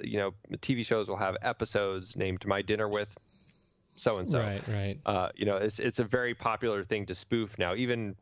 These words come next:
Speaker 1: Pixar made their, uh, a short film, uh, The Adventures of Andre and Wally B, uh, one of their first films that they made. It's, it's
Speaker 2: Right.
Speaker 1: very, one of those cultural things that people tap into. But I think my favorite by far is the fact that in Waiting for Guffman,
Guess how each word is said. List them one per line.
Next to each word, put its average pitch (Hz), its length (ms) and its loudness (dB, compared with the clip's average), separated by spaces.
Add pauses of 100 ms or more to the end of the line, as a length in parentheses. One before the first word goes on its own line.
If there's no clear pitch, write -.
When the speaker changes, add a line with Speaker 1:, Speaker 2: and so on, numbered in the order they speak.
Speaker 1:
Pixar 98 480 0
made 104 380 0
their, 101 380 0
uh, 95 200 0
a 95 80 0
short 127 280 0
film, 95 380 0
uh, 90 400 0
The 104 100 0
Adventures 104 440 0
of 92 160 0
Andre 104 480 2
and 98 100 -2
Wally 104 300 2
B, 95 400 -2 (340)
uh, 95 220 2
one 98 180 2
of 98 80 2
their 95 160 2
first 117 380 0
films 82 240 0
that 85 160 -2
they 85 80 0
made. 85 180 0
It's, 113 320 0
it's 131 140 2
Speaker 2:
Right. 107 160 0
Speaker 1:
very, 113 760 0
one 117 160 2
of 107 60 0
those 104 160 -2
cultural 113 360 2
things 104 240 0
that 98 140 -2
people 107 240 0
tap 98 240 0
into. 95 300 -2 (240)
But 135 100 4
I 135 60 2
think 165 180 -2
my 117 320 0 (220)
favorite 135 360 0
by 110 180 0
far 107 360 0
is 113 200 -4
the 107 100 -4
fact 110 380 0
that 104 160 2
in 104 180 -2
Waiting 110 240 0
for 107 160 -2
Guffman, 120 560 0